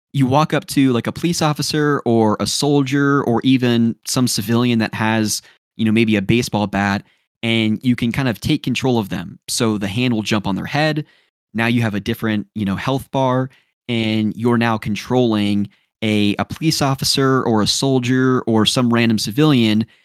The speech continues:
and now you can use their gun or their bat or their machete to now wreak havoc on some of these other people. So kinda neat in that respect. Um, but yeah, beat it in about five to six hours. It was a ton of fun.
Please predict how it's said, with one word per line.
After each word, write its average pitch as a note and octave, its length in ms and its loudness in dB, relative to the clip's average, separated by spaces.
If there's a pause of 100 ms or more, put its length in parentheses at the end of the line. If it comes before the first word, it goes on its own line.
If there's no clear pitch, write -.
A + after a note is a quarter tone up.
(120)
and A#2 80 -4
now A#2 80 2
you A#2+ 180 0
can - 160 -4
use A2 260 0
their A#2 220 0
gun A2 480 -2
or G#2+ 180 -4
their A2 280 -2
bat G#2+ 420 -4
or G#2 80 -6
their A2+ 160 -4
machete G2+ 680 -2 (320)
to A#2+ 100 -2
now A2 200 0
wreak G#2+ 220 -2
havoc G#2 480 -6
on G2+ 300 -2
some G#2 160 -4
of G2+ 40 -2
these G2 140 -4
other - 160 -8
people. - 440 -12 (100)
So G#2 300 -2 (640)
kinda A3+ 200 0
neat G3+ 200 0
in F3+ 60 -2
that F3 140 0
respect. E3 560 -4 (420)
Um, A2+ 640 0 (360)
but D#3+ 100 -6
yeah, C3+ 220 0 (140)
beat F3+ 120 -2
it G3+ 40 0
in F#3 80 -2
about E3+ 200 0
five D3+ 180 -2
to D3 60 -8
six D#3 160 -8
hours. B2+ 500 0
It D#3+ 80 0
was E3 120 4
a C#3+ 80 0
ton B2+ 240 -4
of A#2 80 -2
fun. G#2+ 520 0